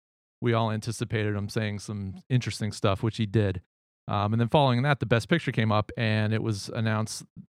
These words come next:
uh, that, uh, Parasite won. Now, before the actual announcement came up, Maurer and I were kinda going back and forth on,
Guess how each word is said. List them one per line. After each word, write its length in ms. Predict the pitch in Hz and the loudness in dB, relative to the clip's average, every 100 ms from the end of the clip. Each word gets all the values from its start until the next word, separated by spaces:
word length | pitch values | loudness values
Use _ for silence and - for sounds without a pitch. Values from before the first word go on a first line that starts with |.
| - | -6
uh, 220 | 120 113 110 | -4 -4 -2
that, 360 | 104 101 98 | 0 0 0
uh, 180 | 98 98 | 0 -2
Parasite 540 | 98 131 131 - 110 104 | 2 4 4 2 -2 -2
won. 220 | 98 101 | -6 -4
Now, 200 | 98 101 _ _ - - | -4 -6 _ _ -16 -8
before 640 | 110 117 - - 226 247 202 | -2 -4 -4 0 2 4 4
the 260 | 131 131 | 2 0
actual 560 | 127 139 - 131 117 110 | 2 0 0 0 0 0
announcement 460 | 117 120 123 123 107 | 0 -2 -2 -4 -4
came 260 | 110 107 | -4 -2
up, 160 | 104 107 - - _ _ _ _ 127 | -2 -4 -8 -20 _ _ _ _ 2
Maurer 220 | 123 120 | 4 4
and 80 | 117 | 2
I 100 | 113 | -2
were 100 | 113 | -2
kinda 220 | 120 113 | -2 0
going 220 | 110 107 | 2 4
back 200 | 107 107 | 2 2
and 100 | 107 | -2
forth 300 | - 107 101 | 0 2 2
on, 680 | - 104 104 101 98 98 98 | 0 0 0 0 0 -2 -4